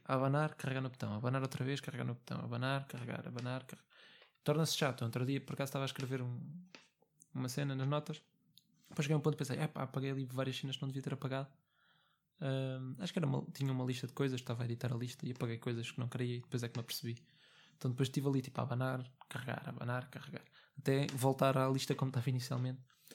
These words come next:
Foi um bocado chato, portanto, ter um, um novo gesto para, para fazer undo, espero que seja mais prático e é, e é bom.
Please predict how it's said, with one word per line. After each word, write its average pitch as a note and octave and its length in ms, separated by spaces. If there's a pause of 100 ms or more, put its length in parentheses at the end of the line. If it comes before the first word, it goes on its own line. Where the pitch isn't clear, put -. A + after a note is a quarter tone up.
(140)
Foi D#3+ 140
um - 20
bocado D3+ 220
chato, C3+ 260
portanto, - 280 (460)
ter F3 160
um, F3+ 200 (120)
um F3 80
novo E3+ 220
gesto C3 440
para, C3+ 600 (100)
para - 120
fazer C#3+ 240
undo, C3+ 360 (160)
espero - 220
que B2+ 80
seja C3 140
mais B2 160
prático - 480
e C3 140
é, B2+ 340
e C3+ 120
é C3 40
bom. B2+ 200